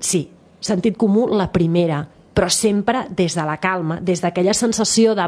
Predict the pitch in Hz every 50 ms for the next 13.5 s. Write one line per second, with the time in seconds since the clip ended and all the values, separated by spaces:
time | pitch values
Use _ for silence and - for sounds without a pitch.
0 | - 226 226 226 226 247 277 320 339 - - - - - - - - - 196 190
1 | 226 208 208 - 208 196 190 202 208 226 240 247 240 214 196 202 202 - 277 262
2 | 254 247 - 202 180 175 165 170 175 156 147 143 - - - - - - - _
3 | - - - 226 214 214 247 247 240 - - 165 156 143 - - 175 175 170 202
4 | 185 196 220 220 214 214 185 214 190 196 185 175 190 202 208 190 247 294 233 277
5 | 254 226 - 330 320 330 311 240 233 233 202 196 202 202 214 - 226 220 214 196
6 | 208 208 220 190 151 202 185 - 214 214 - 254 240 - - - - - 254 226
7 | 220 - - - 254 254 - - 254 - 240 277 285 285 311 320 - - 277 262
8 | 254 247 240 226 - 208 196 190 - - 233 254 277 240 214 202 202 190 185 185
9 | 196 196 196 202 202 190 196 196 190 - 185 180 - - 185 175 - - - -
10 | - - - 294 277 247 - - - - - - - - 214 226 214 190 220 220
11 | - - 226 254 - 247 269 269 - - 247 240 - - - 262 269 311 381 359
12 | - - - - - - - _ _ - 254 247 254 - 277 277 269 277 269 254
13 | 233 - - 214 202 190 202 185 -